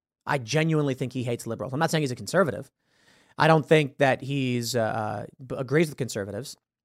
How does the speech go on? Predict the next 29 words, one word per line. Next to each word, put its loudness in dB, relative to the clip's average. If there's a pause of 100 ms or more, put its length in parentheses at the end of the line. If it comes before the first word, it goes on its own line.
(140)
but 0
he 2
hates -2
liberals. -8 (1040)
And 4
a 8
lot 10
of, 8
and, 0
and, 2
and 2
I, 8
I 4
always 6
get -4
people 4
being 2
like, 0
"What? 6
What 2
makes 2
you -2
think 0
that?" 4
And 2
I'm 4
like, 4
"Dude, 4
he, 2